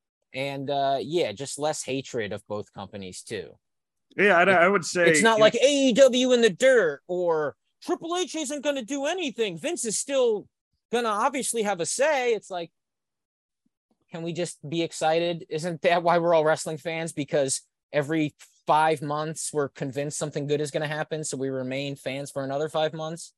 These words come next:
Speaker 2: Yeah, now, now good stuff's happening. Fucking just sit
Speaker 1: Yeah,
Speaker 2: back,
Speaker 1: so let's enjoy it for this small
Speaker 2: enjoy it.
Speaker 1: moment.
Speaker 2: Yeah, 'cause who kn-, who the fuck knows, man, with this Discovery merger, there's, like, a lot of moving parts. Obviously, the H B O stuff about Vince.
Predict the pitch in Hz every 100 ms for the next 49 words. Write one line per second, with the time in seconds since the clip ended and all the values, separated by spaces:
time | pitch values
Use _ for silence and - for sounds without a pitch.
0 | _ - 131 127 120 131 120 127 123 135
1 | 120 - 117 - 120 117 101 101 98 98
2 | - 113 104 107 98 104 - 113 294 277
3 | 208 220 240 233 190 220 214 196 175 240
4 | 180 185 110 104 98 120 - _ _ _
5 | _ _ _ - 202 220 165 143 123 190
6 | 156 185 240 240 220 - 147 156 160 139
7 | 127 117 117 - 113 - 185 180 170 165
8 | 151 147 143 131 123 131 175 120 113 117
9 | 135 127 117 120 107 98 135 131 127 -
10 | - - - 127 135 120 113 113 123 -
11 | 113 120 123 131 113 - 113 110 110 113